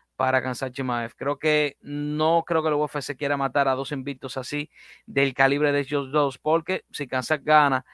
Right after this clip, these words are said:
es muy probable que, eh, Rakhmonov escale más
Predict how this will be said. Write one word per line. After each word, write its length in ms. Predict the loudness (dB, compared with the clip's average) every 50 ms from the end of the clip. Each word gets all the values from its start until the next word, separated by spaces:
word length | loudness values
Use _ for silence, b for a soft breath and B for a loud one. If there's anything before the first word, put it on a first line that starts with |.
| b b b
es 80 | -4
muy 140 | -2 -2 -2
probable 400 | 2 4 4 4 4 2 0 -2
que, 480 | -2 -2 -2 0 0 0 -2 -4 -6 -10 _ _ _ _ _ _ _ _ _ _ _ _ _ _ _ _ _ _ _ _
eh, 180 | -10 -8 -4
Rakhmonov 580 | -4 -4 -2 -2 -2 -2 0 0 -2 -2 -4 -8 _
escale 480 | -12 -12 -12 -6 0 2 4 4 4 2
más 340 | 0 0 -2 -2 -4 -10